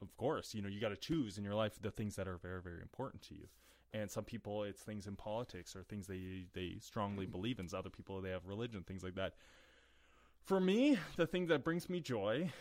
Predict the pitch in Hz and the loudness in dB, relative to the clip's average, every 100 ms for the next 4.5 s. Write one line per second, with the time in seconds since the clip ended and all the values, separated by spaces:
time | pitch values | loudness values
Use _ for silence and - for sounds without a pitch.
0 | - 190 156 - 185 - - 160 170 180 | -2 0 2 2 2 0 0 2 2 0
1 | 180 160 120 113 104 120 120 - 117 113 | -2 -2 -2 0 2 0 -4 -6 -2 0
2 | 107 104 104 110 101 104 95 90 - 107 | -2 0 0 2 0 0 -2 -2 -4 -8
3 | - 80 82 101 - - - - - - | -6 -6 -6 -8 -12 -20 -20 -20 -20 -20
4 | - - 127 113 | -12 -2 2 2